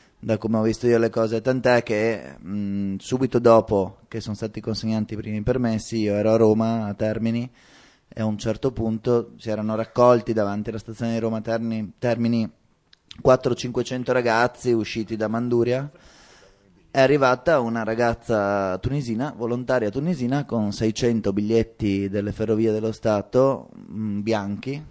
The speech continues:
quindi, cioè, non, non stampati in nessun modo, che non hanno lasciato nessuna traccia nei sistemi informatici delle ferrovie, dove a penna c'era scritto "biglietto umanitario gratuito per venti miglia". Quindi era proprio un calcio in culo più che la possibilità.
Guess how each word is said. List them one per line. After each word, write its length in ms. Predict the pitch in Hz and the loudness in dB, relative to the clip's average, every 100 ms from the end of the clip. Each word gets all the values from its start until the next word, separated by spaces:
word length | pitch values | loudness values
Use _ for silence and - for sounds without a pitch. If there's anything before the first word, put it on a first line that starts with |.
| - - 123 | -20 -20 -20
quindi, 500 | - 101 104 101 98 - | -14 -10 -6 -4 -6 -8
cioè, 140 | 101 | -10
non, 260 | 101 104 95 | -4 -4 0
non 200 | 107 104 | 0 -2
stampati 760 | - 107 107 104 104 104 101 | -2 -4 -2 -4 -4 -4 -2
in 140 | 104 101 | -2 -2
nessun 360 | 107 - 104 | -2 -4 -2
modo, 480 | 104 101 104 104 101 | 0 2 2 0 -2
che 140 | - | -8
non 200 | 98 101 | -10 -8
hanno 200 | 101 101 | -6 -6
lasciato 320 | 98 - 101 104 | -6 -8 -6 -4
nessuna 320 | 101 107 110 | -4 -6 -6
traccia 480 | 107 104 - - 92 | -4 -4 -4 -6 -6
nei 140 | 92 | -6
sistemi 420 | 104 98 101 101 | -10 -8 -6 -4
informatici 640 | 101 101 104 104 107 107 98 _ _ - - - _ | -6 -6 -6 -8 -8 -10 -10 _ _ -20 -20 -20 _
delle 300 | - 117 113 | 2 4 4
ferrovie, 500 | - 127 165 139 139 | 4 6 6 6 6
dove 240 | 123 127 | 6 6
a 80 | 143 | 4
penna 460 | 143 143 131 135 135 | 4 2 2 0 0
c'era 180 | 123 110 | 0 -2
scritto 400 | - 113 - 113 | -4 -6 2 2
"biglietto 480 | 113 120 127 127 | 2 2 2 4
umanitario 640 | 131 120 120 120 120 117 117 | 2 4 2 2 2 4 2
gratuito 880 | 123 131 - 117 113 131 127 127 120 | 2 -2 0 -2 0 4 6 6 2
per 160 | 120 | -2
venti 360 | 107 101 101 101 | 0 -2 -2 -2
miglia". 420 | 101 95 92 95 _ _ _ _ _ _ - | -2 -2 -4 -8 _ _ _ _ _ _ -2
Quindi 180 | 110 | 0
era 120 | 104 98 | 0 -4
proprio 220 | 107 107 | -6 -8
un 60 | |
calcio 300 | 104 107 101 | -4 -2 -2
in 100 | 113 | -4
culo 360 | 104 113 117 117 | -2 0 2 2
più 160 | 101 104 | 0 -4
che 180 | 110 | -2
la 120 | 107 110 | -2 -4
possibilità. 440 | 113 117 117 113 | -6 -8 -10 -12